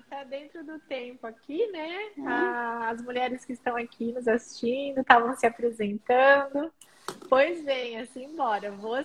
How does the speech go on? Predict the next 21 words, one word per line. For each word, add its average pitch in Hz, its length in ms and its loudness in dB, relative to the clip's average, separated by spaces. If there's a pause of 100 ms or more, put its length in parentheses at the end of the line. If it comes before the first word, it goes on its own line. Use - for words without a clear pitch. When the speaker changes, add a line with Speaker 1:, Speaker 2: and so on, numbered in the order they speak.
Speaker 1:
sim, 330 260 0
a 220 100 -12
Dilma. 220 560 -10 (120)
<laughs> 294 1300 -2
Com 311 80 -8
o 277 40 -8
maior 262 400 4
prazer. 285 680 -4 (1500)
Juntas 269 420 6
somos 269 320 0
infinitas, 262 880 -2
isso 269 280 -6
mesmo, 220 600 -2
Van. 226 400 2 (680)
Andréia, 269 380 6
já 277 140 -2
contei 302 280 -8
um 294 60 -8
pouquinho, 320 840 -6
né? 294 100 -8 (460)
É, 247 880 -8